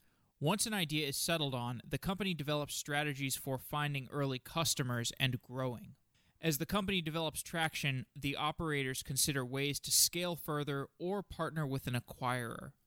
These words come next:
Joseph Jacks and Greg Koberger are two founders who have both been on the show previously on separate episodes.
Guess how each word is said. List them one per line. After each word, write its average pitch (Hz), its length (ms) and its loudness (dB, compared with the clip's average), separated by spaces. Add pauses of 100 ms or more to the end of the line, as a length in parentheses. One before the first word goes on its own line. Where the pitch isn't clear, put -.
(280)
Joseph 170 420 4
Jacks 160 460 -2
and 139 240 2
Greg 143 440 -2
Koberger 131 680 -2
are 127 240 0
two - 240 -2
founders 147 640 -2
who 147 140 0
have 127 340 -2
both 165 240 0
been 147 100 0
on 135 140 -2
the 127 60 -6
show 127 420 -2
previously 131 600 0
on 120 300 0
separate 120 400 2
episodes. 131 580 -2